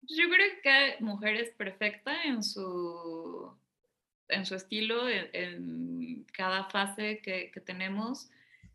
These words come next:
Creo que muchas veces la sociedad nos ha ido como apartando de nuestra feminidad porque para triunfar en este mundo que es como tan de hombres,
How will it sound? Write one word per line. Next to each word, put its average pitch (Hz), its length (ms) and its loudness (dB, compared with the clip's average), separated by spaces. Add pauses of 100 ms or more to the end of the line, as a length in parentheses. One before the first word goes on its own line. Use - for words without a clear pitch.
(360)
Creo 214 300 8
que 240 100 2
muchas 247 440 4
veces 233 480 2
la 214 160 2
sociedad 196 540 -2
nos 226 260 -4
ha 208 160 4
ido 214 460 0
como 226 260 0
apartando 190 720 -2
de 226 80 2
nuestra 196 360 -2
feminidad 190 840 0
porque 214 300 -2
para 175 400 0
triunfar 180 600 4
en 226 140 2
este 202 280 -2
mundo 196 400 -2
que 185 100 -4
es 185 120 -10
como 202 320 -4
tan 175 220 -4
de 175 120 -4
hombres, 185 560 0